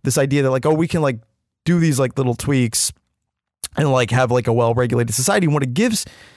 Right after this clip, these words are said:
you over time is, like, a set of technologies that, in fact, allow you to do this stuff with, like,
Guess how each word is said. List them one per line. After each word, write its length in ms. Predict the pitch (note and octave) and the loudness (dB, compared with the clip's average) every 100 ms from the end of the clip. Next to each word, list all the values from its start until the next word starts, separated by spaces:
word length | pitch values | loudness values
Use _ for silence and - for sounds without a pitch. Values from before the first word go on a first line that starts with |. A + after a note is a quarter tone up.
| _ _ - | _ _ -2
you 260 | D3 D3+ | 0 2
over 200 | C#3+ C3+ | 2 0
time 220 | C3+ D3 | 0 0
is, 80 | C#3 | 0
like, 140 | C3 B2 | 0 -2
a 60 | |
set 180 | - D#3 | -2 -2
of 80 | B2+ | -2
technologies 960 | D#3+ D#3 E3 G#3+ F3+ C#3 A#2+ A#2 - - - - | -4 -2 0 0 0 0 0 0 -4 -12 -20 -14
that, 400 | - C3 B2+ - _ _ - | -4 0 0 -4 _ _ -2
in 120 | C#3+ | -2
fact, 380 | B2 G3 A3+ - - | 0 -2 -2 -2 -4
allow 460 | B2+ A#2 B2+ F#3+ | -2 0 0 0
you 240 | G3 D#3 D#3+ | 2 2 0
to 160 | - | -2
do 280 | A2+ B2 F#3 | -2 0 0
this 220 | E3+ A#2+ | 2 -2
stuff 580 | - - G#2 F#2+ G2 - - - - _ _ _ | -2 -2 0 0 -4 -10 -20 -20 -20 _ _ _
with, 240 | C#3+ D3 - _ _ _ _ _ _ - | -2 -2 -4 _ _ _ _ _ _ -4
like, 300 | D3 B2 | -2 -2